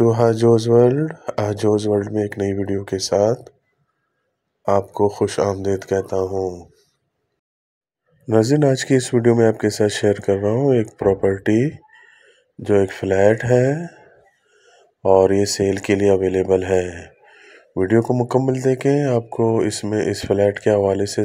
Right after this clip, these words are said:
ज़रूरी डिटेल्स मिल जाएंगी। और अगर आप भी अपनी किसी प्रॉपर्टी, फ्लैट, प्लॉट, मकान, दुकान को सेल आउट या रेंट आउट करवाना चाहते हो तो मुझसे रब्ता कर सकते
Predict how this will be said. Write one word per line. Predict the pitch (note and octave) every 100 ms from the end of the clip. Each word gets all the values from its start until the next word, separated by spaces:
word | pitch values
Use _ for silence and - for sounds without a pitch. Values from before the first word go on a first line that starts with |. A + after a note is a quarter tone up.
| G2+
ज़रूरी | F#2 F#2+ G2 G#2 G#2
डिटेल्स | G2+ F#2 - G2 F#2
मिल | F#2
जाएंगी। | F#2+ F#2 F#2 F2+ F2+ F2 E2+ _ _ _ _ _ _ _ _ _ _ _ _ _ _ _ _ _ _ _ _ -
और | G2 G2+
अगर | G#2+ G#2+
आप | A2
भी | B2
अपनी | C3 C3+ B2+
किसी | - B2
प्रॉपर्टी, | - A#2+ A#2 A#2+ A#2 B2 B2 B2
फ्लैट, | A2+ G2+ G2+ G#2+ A2 A2 -
प्लॉट, | G2+ F#2+ G2+ G#2+ A2 - _ _ _ _ _ _ _ -
मकान, | G#2 G2+ G#2 G#2 G#2+ G#2
दुकान | G2+ G2 G#2+ G2+ G#2 G#2+ A2+ _ _ _ _ _ -
को | G2+
सेल | - G2+ G2+
आउट | G#2 G#2+ C#3+ D3+ C3+ G#2+ - - - G#2+
या | G#2 G2
रेंट | G2+ G2+ G#2
आउट | G2+ -
करवाना | G2+ G2 G2 G2+
चाहते | G2 G2+ G2 G#2+
हो | A#2
तो | A#2+
मुझसे | G2+ - G2
रब्ता | F#2+ - F#2+
कर | - -
सकते | G2+ - -